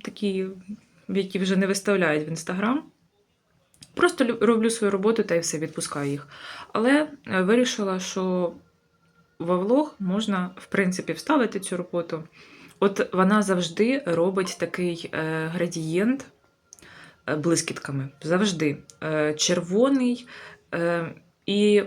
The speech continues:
персиковий колір. Завжди обираю всі відтінки червоного, е, малінового,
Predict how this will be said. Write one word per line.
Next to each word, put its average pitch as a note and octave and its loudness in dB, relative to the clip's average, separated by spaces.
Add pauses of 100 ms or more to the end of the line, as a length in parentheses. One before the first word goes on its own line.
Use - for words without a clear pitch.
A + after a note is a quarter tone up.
(260)
персиковий C#3+ 0
колір. E3 0 (100)
Завжди F#3+ -2
обираю E3 2
всі F3+ 0
відтінки D#3+ -4
червоного, G3 -2 (380)
е, D#3 2 (140)
малінового, F#3+ 2